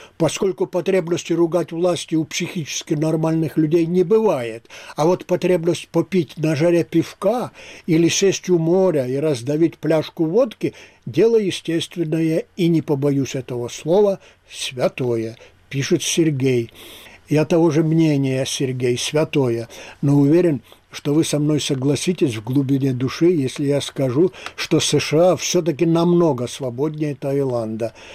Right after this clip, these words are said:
да и многих-многих других стран. На показатель, по которому я сужу, далеко не все обращают внимание, а он, по-моему, из главных.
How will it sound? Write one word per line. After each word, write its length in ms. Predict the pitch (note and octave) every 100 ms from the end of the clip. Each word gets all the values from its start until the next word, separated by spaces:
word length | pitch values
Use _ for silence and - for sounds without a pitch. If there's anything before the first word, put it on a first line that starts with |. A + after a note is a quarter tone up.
| -
да 160 | C3+ F3
и 80 | F#3
многих-многих 880 | C3 E3 D3 B2+ B2+ C3 D3 C#3+ A#2
других 360 | B2 B2 C#3
стран. 440 | - - C3 G#2+ A2 - - - - -
На 160 | - C#3+
показатель, 720 | D#3+ C3+ D#3 C#3+ F3+ D#3 C3+
по 140 | -
которому 500 | C3 C#3 C#3+ C#3 C3+
я 160 | C3+ C#3
сужу, 340 | - D#3+ F3
далеко 400 | F3 D#3+ D#3 E3+
не 140 | F3+ E3+
все 220 | - F3
обращают 600 | E3 D#3 C#3+ - E3 D3+
внимание, 680 | D3 D3+ F3 E3+ C#3+ B2 B2
а 100 | B2+
он, 160 | D#3+
по-моему, 560 | E3 E3+ D#3+ D#3+ D#3+ E3
из 180 | D#3+ D3+
главных. 640 | F#3 F3 B2+ A2+ A2 -